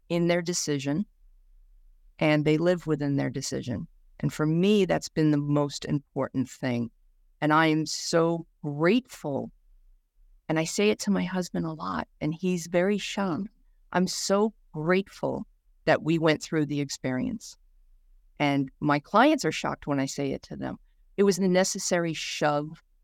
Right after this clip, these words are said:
that I needed. I completely changed.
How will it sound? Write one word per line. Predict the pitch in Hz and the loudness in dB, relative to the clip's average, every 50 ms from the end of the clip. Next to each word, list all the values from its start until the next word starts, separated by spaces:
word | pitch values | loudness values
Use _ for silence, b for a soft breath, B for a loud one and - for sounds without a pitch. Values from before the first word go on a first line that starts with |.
| _ _ _ - | _ _ _ -2
that | 147 139 | 0 2
I | 139 139 143 143 | 4 4 4 2
needed. | 139 139 135 135 139 131 131 135 - - - - _ _ _ _ _ _ _ - | 2 2 2 0 0 0 -4 -6 -8 -10 -14 -20 _ _ _ _ _ _ _ 0
I | 143 147 165 175 165 - | 2 2 2 2 -2 -2
completely | - 208 156 147 139 - - _ _ - 143 139 139 139 156 165 139 - - 143 143 135 | 0 0 2 0 0 -4 -16 _ _ -8 -6 -2 0 0 0 0 0 -2 -2 -2 -2 -2
changed. | - - - - - - - - - - - - - | -4 -6 -6 -2 -2 -2 -2 -4 -6 -10 -12 -12 -14